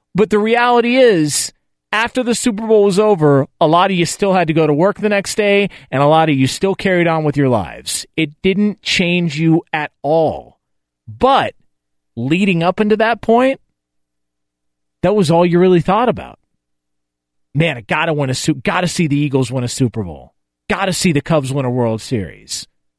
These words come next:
I'm telling you, there are people in their seventies, people in their eighties, probably seventy-nine, eighty years old,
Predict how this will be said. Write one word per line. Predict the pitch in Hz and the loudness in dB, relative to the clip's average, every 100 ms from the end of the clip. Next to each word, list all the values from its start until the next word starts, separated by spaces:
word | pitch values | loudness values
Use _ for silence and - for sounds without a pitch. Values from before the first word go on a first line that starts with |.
| _ _ _ _ _ _ - | _ _ _ _ _ _ -4
I'm | 233 | -4
telling | - 214 | 0 0
you, | 143 | 2
there | 226 254 | 4 2
are | |
people | - 214 214 147 123 110 - _ _ | 0 -4 -2 0 0 0 -4 _ _
in | 190 156 | -2 0
their | 143 | 0
seventies, | 131 - 190 185 202 202 208 214 190 - - _ _ _ _ _ _ _ _ _ _ | -2 -2 -2 -2 -2 -2 -4 -6 -6 -8 -12 _ _ _ _ _ _ _ _ _ _
people | - 220 214 196 | -4 -2 0 0
in | 165 | 0
their | 135 127 | 0 0
eighties, | 160 190 208 208 - - - _ _ _ _ _ _ _ _ _ _ _ - | 0 -2 -4 -6 -8 -8 -10 _ _ _ _ _ _ _ _ _ _ _ -2
probably | 240 220 175 143 - | 0 2 2 -2 -6
seventy-nine, | - 226 226 233 214 202 202 190 156 | -2 0 0 0 0 0 -2 -2 -2
eighty | 165 185 | 0 2
years | 185 180 170 147 | 2 2 2 2
old, | 147 135 107 90 | 2 2 -2 -6